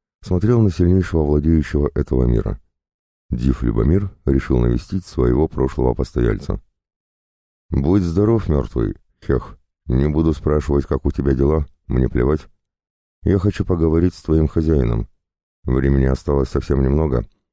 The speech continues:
и это в первую очередь в интересах Холмского. Если он в скором времени не придёт ко мне,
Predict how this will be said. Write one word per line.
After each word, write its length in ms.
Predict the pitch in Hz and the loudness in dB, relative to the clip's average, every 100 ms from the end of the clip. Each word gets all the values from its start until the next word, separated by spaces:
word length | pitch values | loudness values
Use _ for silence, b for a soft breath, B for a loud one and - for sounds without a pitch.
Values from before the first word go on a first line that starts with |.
| _ - | _ -2
и 60 | |
это 280 | 71 71 69 | 0 2 -2
в 60 | - | 0
первую 380 | 71 67 67 | 0 2 2
очередь 440 | 67 78 85 73 - | 2 0 0 -2 0
в 60 | 62 | -2
интересах 440 | 58 67 73 65 | 0 0 0 -4
Холмского. 600 | - 64 62 - 62 60 - _ _ _ _ _ _ _ - | -2 -2 -2 -2 -2 -2 -8 _ _ _ _ _ _ _ -2
Если 300 | 80 78 82 | -2 0 0
он 180 | 80 | 0
в 40 | 76 | -2
скором 320 | - 73 71 | -2 0 2
времени 460 | 73 73 71 71 64 | 2 2 2 2 0
не 100 | 71 | -2
придёт 340 | 71 73 87 | 0 0 0
ко 100 | - | -2
мне, 300 | 60 58 53 | -2 -2 -4